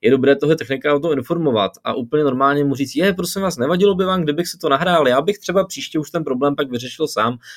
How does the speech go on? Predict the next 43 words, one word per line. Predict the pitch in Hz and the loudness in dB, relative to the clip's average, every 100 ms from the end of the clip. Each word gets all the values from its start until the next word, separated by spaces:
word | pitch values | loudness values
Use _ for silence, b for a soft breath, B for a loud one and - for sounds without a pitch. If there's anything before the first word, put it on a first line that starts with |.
| B | B
abych | 117 120 | -2 0
vám | 131 131 | 2 2
nemusel | 120 120 131 113 | 0 0 0 0
volat.“ | 101 - - | 0 -4 -8
A | |
on | 110 131 | -4 -2
vám | 139 | -2
většinou | 123 127 | -2 -6
řekne: | 120 117 127 | -6 -2 0
„Jo, | 123 | 2
jasně,“ | 123 - 107 - | 2 0 -6 -6
a | |
on | 107 117 | -4 0
bude | 120 | 4
rád, | 117 104 110 - - | 4 2 -4 -12 -14
jo. | - B B B B B 110 | -14 B B B B B -4
Eh, | 110 107 - | 0 -2 -2
druhá | 120 135 156 | -4 -2 0
věc, | 151 151 156 - | 4 2 2 -4
když | - 127 139 - | -10 -8 -8 -6
se | 151 | -8
s | - | -6
tím | 160 156 | -6 -4
člověkem | - 147 151 | -2 -2 -2
jenom | 151 156 | -4 -2
telefonujete | 147 143 143 139 131 120 107 | 0 0 2 2 2 2 0
a | - | -2
řešíte | 117 120 135 | -6 -6 -8
s | - | -4
ním | 139 | -2
ten | 143 | -2
problém | 135 127 147 | -2 -2 -2
po | 143 127 | -2 -4
telefonu, | 139 156 135 - 117 104 | 0 2 0 0 -2 -2
on | 104 | -6
se | 113 | -8
k | 117 | -6
vám | 127 | -6
připojovat | 120 120 123 120 120 | -8 -4 0 2 0
jako | 120 135 | -2 0
nebude | 120 117 127 123 | 2 2 2 2
nebo | 117 110 | 2 2
nemůže, | 107 120 139 120 120 | 0 0 -2 0 -2